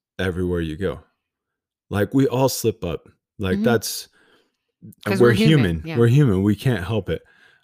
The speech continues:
Speaker 1: Um, you try to fight it, you can't help it. But I,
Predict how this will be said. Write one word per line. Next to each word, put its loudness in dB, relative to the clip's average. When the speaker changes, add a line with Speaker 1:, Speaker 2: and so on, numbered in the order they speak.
Speaker 1:
Um, -4
you -4
try -2
to -2
fight -8
it, -4
you -8
can't -10
help -10
it. -4
But 0
I, -2